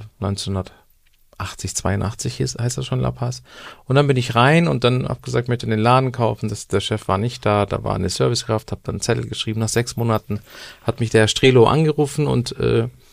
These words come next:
hat einen Preis genannt, der sehr, sehr, sehr hoch war. Aber ich hatte irgendwie das Gefühl, jetzt oder nie. Dann hab ich jedem um Geld angepumpt, zwanzigtausend hatte ich gespart und dann hab ich tatsächlich für eine sechsstellige Summe,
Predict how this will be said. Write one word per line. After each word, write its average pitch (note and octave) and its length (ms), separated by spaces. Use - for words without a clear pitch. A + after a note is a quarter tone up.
hat A#2+ 160
einen A#2 80
Preis C#3 300
genannt, C3 320
der G#2+ 80
sehr, C3 260
sehr, A2+ 220
sehr G2+ 260
hoch C#3+ 260
war. A#2+ 380
Aber G#2+ 160
ich G#2 120
hatte A2 140
irgendwie G#2 260
das G#2 200
Gefühl, G2+ 280
jetzt G2+ 240
oder G2+ 140
nie. A2+ 260
Dann G#2 160
hab G#2 80
ich G#2 160
jedem A2 480
um G#2 240
Geld B2 240
angepumpt, B2 560
zwanzigtausend G#2+ 600
hatte A2 180
ich - 100
gespart A#2+ 480
und G#2+ 140
dann A2 220
hab A2+ 120
ich B2 120
tatsächlich - 800
für - 120
eine G#2+ 160
sechsstellige A2+ 600
Summe, A#2+ 400